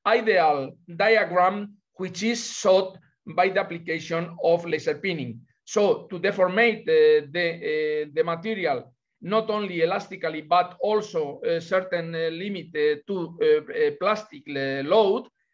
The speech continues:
and after that, uh, to recover the, uh, this load, uh, in an elastic, uh, way, followed by a plastic, uh, unload, just leaving the material, uh, compressed in the transverse direction. So this is, uh, what is, uh, normally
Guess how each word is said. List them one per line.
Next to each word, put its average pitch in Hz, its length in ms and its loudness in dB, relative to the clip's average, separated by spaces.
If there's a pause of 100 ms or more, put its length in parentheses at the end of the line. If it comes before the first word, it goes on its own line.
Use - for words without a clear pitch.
(120)
and 214 200 2
after 233 240 -2
that, 165 280 0
uh, 165 160 -2 (100)
to 214 80 -2
recover 175 600 2
the, 165 460 -4
uh, - 100 -12
this 175 220 -10
load, 165 460 2
uh, 165 380 0
in 185 200 -10
an 165 220 -2
elastic, 170 640 -2
uh, 151 140 -6
way, 185 420 2 (320)
followed 185 480 0
by 175 140 4
a 160 160 0
plastic, 175 520 -8
uh, 160 180 4 (260)
unload, 185 580 0 (160)
just 185 300 -4
leaving 190 360 -6
the 170 80 2
material, 160 640 0
uh, 156 280 -2
compressed 170 540 -2 (200)
in 196 140 -8
the 170 80 -2
transverse 156 460 -4
direction. - 600 -12
So 165 420 0 (260)
this 175 260 -8
is, 165 220 -10 (400)
uh, 160 260 6
what 170 280 2
is, 160 260 -10
uh, 151 420 2
normally 165 640 -2